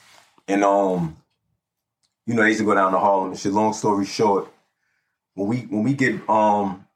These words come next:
you know, they got me around studio and shit. I never seen nothing like that come from where I was from. It was just all aggression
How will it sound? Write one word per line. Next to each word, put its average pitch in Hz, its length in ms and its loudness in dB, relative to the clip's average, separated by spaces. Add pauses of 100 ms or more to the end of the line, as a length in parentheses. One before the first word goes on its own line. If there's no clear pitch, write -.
(400)
you 135 80 0
know, 127 100 4
they 147 80 2
got 131 160 2
me 131 80 0
around 123 220 2
studio 151 400 2
and 113 80 0
shit. 107 140 0
I 127 180 2
never 156 180 2
seen 160 320 0
nothing 107 220 2
like 98 200 -2
that 90 200 -4
come 113 180 -2
from 101 160 -4
where 101 140 2
I 123 80 4
was 110 120 -2
from. 104 200 0
It - 20 -2
was 117 140 -4
just 92 120 -4
all - 280 2
aggression 110 580 0